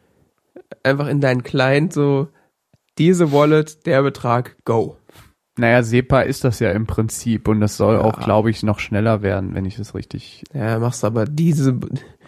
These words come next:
Speaker 1: die, diese iban, diese Big.
Speaker 2: Die Big brauchst du nicht.
Speaker 1: Ja, das sind theoretisch.
Speaker 2: Nee,
Speaker 1: Dann
Speaker 2: die
Speaker 1: musst du
Speaker 2: brauchst du nicht in Deutschland. Fertig. Ende Gelände.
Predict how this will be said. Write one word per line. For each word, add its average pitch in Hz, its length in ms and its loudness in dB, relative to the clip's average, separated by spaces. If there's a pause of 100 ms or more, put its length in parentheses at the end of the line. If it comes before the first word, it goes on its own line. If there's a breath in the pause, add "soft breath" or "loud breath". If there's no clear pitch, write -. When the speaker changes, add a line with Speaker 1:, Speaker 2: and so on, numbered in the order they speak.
(260 loud breath)
Speaker 1:
die, 135 260 2
diese 139 800 4
iban, 147 800 0
diese 139 340 2
Big. - 460 -2 (320 soft breath)
Speaker 2:
Die 101 100 -4
Big - 300 -8
brauchst 92 320 -8
du 98 40 -8
nicht. 95 180 -8
Speaker 1:
Ja, 117 320 -4
das - 200 -18
sind 135 160 -18
theoretisch. - 680 -14 (500 soft breath)
Speaker 2:
Nee, 113 100 -4
Speaker 1:
Dann 127 200 4
Speaker 2:
die 175 80 4
Speaker 1:
musst 135 120 0
du 113 40 0
Speaker 2:
brauchst 131 320 2
du 165 40 4
nicht 117 200 2
in 110 100 0
Deutschland. 104 560 -2
Fertig. 127 540 -4
Ende 165 240 2
Gelände. 107 460 0